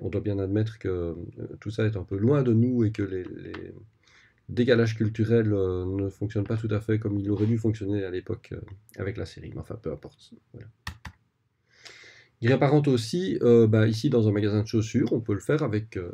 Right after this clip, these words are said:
des, euh, mises en forme de, euh, de vitrines. Ça fonctionne aussi, euh,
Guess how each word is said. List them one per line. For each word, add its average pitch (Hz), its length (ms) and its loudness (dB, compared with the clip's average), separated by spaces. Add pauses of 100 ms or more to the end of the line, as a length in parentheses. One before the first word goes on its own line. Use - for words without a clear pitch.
des, - 260 -10
euh, 92 60 -16 (420)
mises 98 140 -4
en 90 80 -6
forme 156 200 -2
de, 139 80 2
euh, 90 1000 -6
de 107 120 0
vitrines. 117 480 2
Ça - 160 -10
fonctionne 104 280 0
aussi, - 360 -2 (100)
euh, 95 140 -8